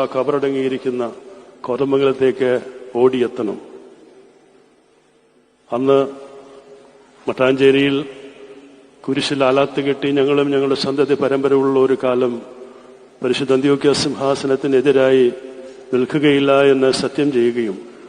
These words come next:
പരിശുദ്ധ സിംഹാസനത്തോട് ചേർന്ന് നിൽക്കുമെന്ന് സത്യം ചെയ്ത് ആണയിടുകയും ചെയ്തതിൻ്റെ തനി ആവർത്തനം എന്നുള്ള നിലയിൽ അന്ന് ആയിരക്കണക്കിന്, പതിനായിരക്കണക്കിന് വിശ്വാസികളാണ്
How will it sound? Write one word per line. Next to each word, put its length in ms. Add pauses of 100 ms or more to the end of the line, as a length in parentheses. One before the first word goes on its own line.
(140)
പരിശുദ്ധ 380
സിംഹാസനത്തോട് 800
ചേർന്ന് 360
നിൽക്കുമെന്ന് 540
സത്യം 460
ചെയ്ത് 280 (460)
ആണയിടുകയും 600
ചെയ്തതിൻ്റെ 540
തനി 300
ആവർത്തനം 560
എന്നുള്ള 260
നിലയിൽ 400 (1400)
അന്ന് 260 (600)
ആയിരക്കണക്കിന്, 760
പതിനായിരക്കണക്കിന് 880
വിശ്വാസികളാണ് 880